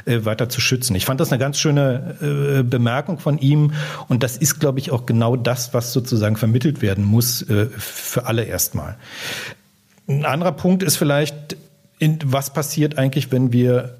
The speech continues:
mal so in der glücklichen Situation sind, dass wir die Herdenimmunität erreicht haben, also vielleicht irgendwann im Sommer mit sechzig, siebzig Prozent der Durchimpfung. Und wir haben nur noch die Leute übrig,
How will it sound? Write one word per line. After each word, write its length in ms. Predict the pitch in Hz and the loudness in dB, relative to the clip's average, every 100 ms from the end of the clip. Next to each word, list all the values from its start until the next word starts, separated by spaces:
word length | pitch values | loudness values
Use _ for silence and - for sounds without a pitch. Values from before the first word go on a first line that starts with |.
| - | -10
mal 300 | 156 139 131 | -4 0 0
so 140 | 139 | 0
in 100 | 135 | 2
der 80 | 123 | 2
glücklichen 380 | 120 139 147 127 | 2 0 0 0
Situation 520 | 127 127 120 127 139 | 2 0 0 2 2
sind, 380 | 139 127 123 170 127 | 2 0 0 -6 -4
dass 260 | 117 117 | -4 0
wir 100 | 127 | 0
die 140 | 110 107 | 2 0
Herdenimmunität 720 | 143 160 123 120 113 110 110 | 0 0 2 2 2 2 0
erreicht 380 | 107 107 143 123 | 2 0 0 -2
haben, 300 | 101 98 107 | -4 -4 -6
also 160 | 98 104 | -4 -2
vielleicht 220 | 107 104 | 0 0
irgendwann 240 | 110 107 | 0 2
im 140 | 104 104 | 2 2
Sommer 260 | 120 110 78 - | 2 0 -2 -4
mit 100 | 104 | -2
sechzig, 320 | 101 - 120 | -2 0 0
siebzig 420 | 127 120 - - | 2 0 0 -2
Prozent 380 | - 123 127 120 | -2 0 0 0
der 60 | 113 | 2
Durchimpfung. 500 | 117 - 147 180 117 | 0 2 2 2 2
Und 100 | 107 | 2
wir 100 | 123 | 2
haben 100 | 151 | 2
nur 80 | 165 | 2
noch 140 | 120 | 0
die 160 | 160 165 | 0 2
Leute 240 | 170 165 | 2 0
übrig, 420 | 151 170 185 185 | -2 2 2 0